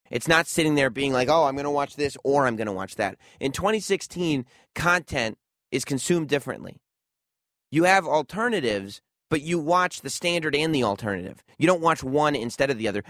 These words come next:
Uh, some people do, and some people can, but we, there's so much, you just watch it all if you want to. Everything's available on demand, everything, and that's, that to me is what's so good at, about the network. So,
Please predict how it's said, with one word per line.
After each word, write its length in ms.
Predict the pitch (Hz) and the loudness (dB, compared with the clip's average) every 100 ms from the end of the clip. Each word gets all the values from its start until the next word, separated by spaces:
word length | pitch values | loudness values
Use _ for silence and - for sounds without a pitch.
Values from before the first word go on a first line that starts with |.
| 165 | -4
Uh, 60 | |
some 260 | - - 240 | 0 2 2
people 220 | 247 190 | 0 -2
do, 240 | 127 110 143 | -2 -2 -2
and 100 | 139 | -2
some 140 | 175 | -4
people 220 | 185 147 | -2 -6
can, 540 | - 143 165 117 123 165 _ _ _ _ _ _ _ _ _ _ | -4 0 2 2 -4 -10 _ _ _ _ _ _ _ _ _ _
but 300 | 170 156 135 - _ _ _ _ _ _ - | 4 4 2 -6 _ _ _ _ _ _ -4
we, 140 | 160 | 0
there's 200 | 165 165 | 0 -2
so 240 | - 190 190 | 2 2 2
much, 160 | 160 | -2
you 100 | 175 | -2
just 160 | 165 151 | -6 -6
watch 380 | 143 170 170 160 | 0 2 2 2
it 60 | |
all 280 | 156 240 117 | 4 4 2
if 160 | 123 110 | -4 -6
you 100 | 113 | -4
want 280 | 120 185 - | 0 0 0
to. 140 | 120 | -2
Everything's 300 | 135 156 151 | 0 -2 -6
available 300 | 139 135 123 | -2 -2 0
on 100 | 120 | -2
demand, 380 | 107 143 165 151 | 0 0 0 2
everything, 380 | 135 131 135 120 | 0 -2 -6 -4
and 200 | 123 120 | 0 2
that's, 400 | 127 139 - - _ _ _ _ _ - | 2 0 -4 -14 _ _ _ _ _ -2
that 260 | 139 156 160 - | 2 2 0 -6
to 140 | 139 | -2
me 440 | 123 120 107 98 - _ _ _ _ | 0 0 0 -4 -8 _ _ _ _
is 160 | 120 110 | -2 0
what's 200 | 107 - | -4 -2
so 180 | 117 | -2
good 200 | 110 104 | 0 0
at, 120 | 101 87 _ | -2 -6 _
about 300 | 110 104 98 | -2 -2 -2
the 80 | 107 | -2
network. 340 | 104 85 - | -2 -4 -6
So, 360 | - 208 131 | 0 2 2